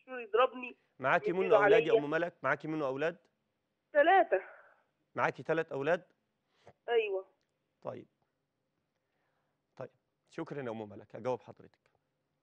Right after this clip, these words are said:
Speaker 2: الأخت السائلة أم ملك، يعني، تكاد تكون هذه الصورة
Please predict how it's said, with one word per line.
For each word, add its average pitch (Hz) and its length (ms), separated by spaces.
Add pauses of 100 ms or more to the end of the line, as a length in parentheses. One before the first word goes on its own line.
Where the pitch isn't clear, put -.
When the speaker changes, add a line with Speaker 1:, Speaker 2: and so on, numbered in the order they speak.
(1300)
Speaker 2:
الأخت 117 840
السائلة 143 680
أم 123 180
ملك، 147 240 (1040)
يعني، - 520 (180)
تكاد 180 280
تكون 156 380
هذه 135 360
الصورة 123 600